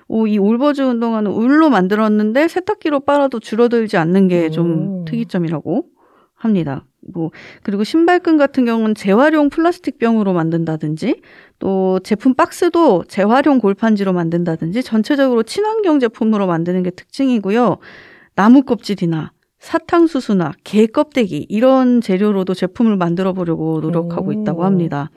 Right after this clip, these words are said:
Speaker 1: 올버즈 자체 추정으로는 다른 운동화, 일반적으로 만드는 운동화 한 켤레 만들 때랑 비교해보면 켤레 삼십 퍼센트 정도 탄소 발자국이 적다고
Speaker 2: 음.
Speaker 1: 해요.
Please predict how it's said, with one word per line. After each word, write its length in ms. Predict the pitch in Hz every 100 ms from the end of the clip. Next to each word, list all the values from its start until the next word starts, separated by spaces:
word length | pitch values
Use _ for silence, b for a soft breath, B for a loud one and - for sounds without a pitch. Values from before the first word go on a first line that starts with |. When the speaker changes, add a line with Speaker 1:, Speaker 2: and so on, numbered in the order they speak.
| B B B B B B
Speaker 1:
올버즈 400 | 214 247 294 254
자체 340 | - 202 - 285
추정으로는 1120 | - 320 320 311 294 277 240 240 247 269 185
다른 360 | - 202 285 208
운동화, 460 | 214 214 233 196
일반적으로 640 | 180 220 277 269 254 226 214
만드는 320 | 180 175 185
운동화 680 | 180 180 208 208 190 180 160 B B B
한 200 | - 320
켤레 440 | 311 311 233 156 165 b b b
만들 300 | - 196 214
때랑 720 | 220 - 240 214 185 - 196 196
비교해보면 840 | 190 208 220 190 196 262 180 165 b
켤레 420 | - 302 285 254 233
삼십 340 | 339 381 -
퍼센트 360 | 311 277 226 196
정도 320 | 180 160 151
탄소 400 | 156 262 277 277
발자국이 500 | 247 185 180 170 165
적다고 920 | 160 170 _ 190 160 156 175 190 131 _ -
Speaker 2:
음. 260 | 214 196 202
Speaker 1:
해요. 440 | 208 202 240 202